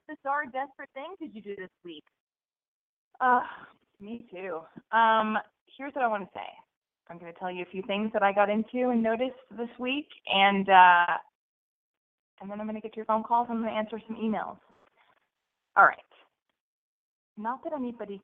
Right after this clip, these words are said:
cares or really wants to know, and I'm sure it's only girls listening, even though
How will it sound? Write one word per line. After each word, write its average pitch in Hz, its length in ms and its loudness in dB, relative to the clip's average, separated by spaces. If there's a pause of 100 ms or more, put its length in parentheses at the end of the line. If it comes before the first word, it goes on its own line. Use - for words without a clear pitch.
(160)
cares 175 320 -2
or 170 140 -8
really 165 220 -2
wants 156 320 -6
to 160 80 -12
know, 156 420 -4
and 190 80 -4
I'm 196 140 0 (180)
sure 220 140 2
it's 240 120 -2
only 220 220 2
girls 175 300 4
listening, 160 520 -10 (140)
even 202 240 -2
though 165 380 6